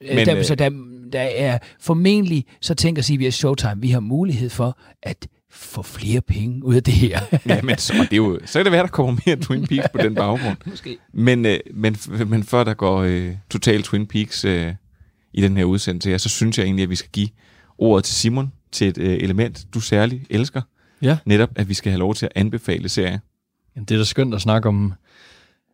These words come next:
Speaker 3: alle mulige gode serier, som vi er sikre på er gode, ikke?
Speaker 2: <laughs> Tak.
Speaker 3: Øhm, <laughs> som jeg, som jeg sagde sidste gang, jeg var med, så er det jo ikke meget, jeg har snakket,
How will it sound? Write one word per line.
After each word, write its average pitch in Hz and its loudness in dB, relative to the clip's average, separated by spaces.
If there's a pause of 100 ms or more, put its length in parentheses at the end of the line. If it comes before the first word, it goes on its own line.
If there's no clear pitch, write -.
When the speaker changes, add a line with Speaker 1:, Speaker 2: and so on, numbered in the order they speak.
Speaker 3:
alle 120 4
mulige 110 2
gode 117 0
serier, 104 0
som 104 -4
vi 107 0
er 110 0
sikre - -2
på 110 -2
er 104 -2
gode, 107 0
ikke? 139 2 (920)
Speaker 2:
<laughs> 113 0
Tak. 104 0
Speaker 3:
Øhm, 95 -4 (720)
<laughs> - -20
som 135 0
jeg, 131 0
som 123 -2
jeg 110 0
sagde 143 -2
sidste 151 -4
gang, 117 0
jeg 104 -2
var 104 -2
med, 113 -2
så 135 -4
er 127 0
det 120 0
jo 123 2
ikke 131 -4
meget, 120 2
jeg 120 2
har 117 0
snakket, 107 -6